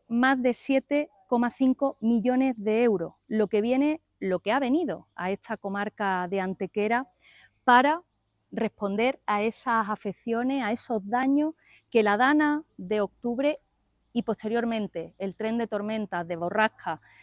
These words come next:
del mes de marzo trajeron, eh, a esta comarca.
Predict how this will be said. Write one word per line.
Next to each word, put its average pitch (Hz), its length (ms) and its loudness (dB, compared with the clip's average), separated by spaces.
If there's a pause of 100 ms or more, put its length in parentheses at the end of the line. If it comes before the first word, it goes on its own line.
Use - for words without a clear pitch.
(180)
del 190 240 0
mes 220 180 0
de 220 100 -4
marzo 220 540 -4 (420)
trajeron, 226 760 0 (220)
eh, 185 400 0
a 185 160 4
esta 190 280 -4
comarca. 160 480 -6